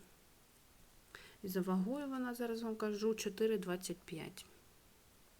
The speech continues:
І вартість комплекту тисячу двісті десять гривень, тридцять три долари.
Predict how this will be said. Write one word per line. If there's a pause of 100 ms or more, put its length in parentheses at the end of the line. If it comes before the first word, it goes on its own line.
(2500)
І
вартість
комплекту
тисячу
двісті
десять
гривень,
тридцять
три
долари.